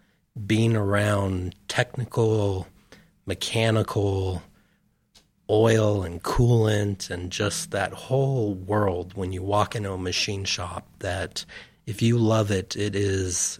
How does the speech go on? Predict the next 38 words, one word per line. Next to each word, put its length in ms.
it 120
is 140
instilled 760
in 140
your 280
genes. 880
You 180
just 520
smile, 840
you 120
just 320
breathe 340
in 180
the 200
air. 400
It's 180
clean 420
air, 420
but 460
there 160
is 160
a 60
definite 500
distinction 800
to 300
what 240
is 160
going 320
on 220
in 100
a 40
machine 460
shop, 480
and 140
that 200
is 380
creating 760
things, 680